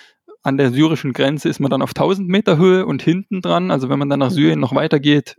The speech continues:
Speaker 1: äh, schließt sich im Prinzip so eine Hochebene an. Das heißt, es geht dann nicht wieder runter, sondern man hat wirklich, die Golanhöhen sind der Hang und da, dann geht's flach weiter nach Syrien rein.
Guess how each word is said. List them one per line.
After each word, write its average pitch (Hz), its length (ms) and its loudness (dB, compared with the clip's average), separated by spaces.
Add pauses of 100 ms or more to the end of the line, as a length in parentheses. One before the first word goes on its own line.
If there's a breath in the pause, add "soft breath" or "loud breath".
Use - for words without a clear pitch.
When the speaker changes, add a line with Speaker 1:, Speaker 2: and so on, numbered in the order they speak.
(120)
Speaker 1:
äh, 131 180 -4
schließt - 280 -2
sich 123 100 -6
im 135 80 0
Prinzip 131 320 -2
so 147 80 0
eine 127 140 -2
Hochebene 135 580 0
an. - 240 -6 (680 loud breath)
Das - 120 -6
heißt, 139 140 0
es - 40 -8
geht 143 120 0
dann 139 120 0
nicht 147 140 0
wieder 139 160 4
runter, 156 520 2 (140)
sondern 135 360 -2
man 131 120 0
hat 127 100 -4
wirklich, 151 200 -2
die 139 120 -2
Golanhöhen 143 420 2
sind 131 140 0
der - 120 0
Hang 185 200 -2
und - 120 -2
da, 139 280 -2 (340)
dann 139 320 -4 (160)
geht's 135 200 -2
flach - 280 -2
weiter 143 300 -2
nach 139 100 -6
Syrien - 380 -2
rein. 156 240 -6